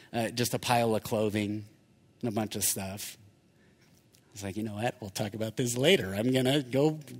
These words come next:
see a counselor." Anyway, so, um, <laughs> not too long ago, she said, "Dad, I gotta show you something in my room." Went down there. Still in her closet,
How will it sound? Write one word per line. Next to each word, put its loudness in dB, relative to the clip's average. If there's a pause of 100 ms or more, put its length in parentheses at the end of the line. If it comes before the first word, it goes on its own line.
(220)
see 6
a 10
counselor." 6
Anyway, 10
so, 8 (280)
um, 10 (1200)
<laughs> -16
not 10
too 4
long 4
ago, -4 (260)
she -8
said, 0
"Dad, 0 (180)
I -10
gotta 2
show -4
you -2
something -6 (280)
in -8
my -6
room." -10 (760)
Went 0
down -4
there. -10 (960)
Still 4
in 6
her 8
closet, -2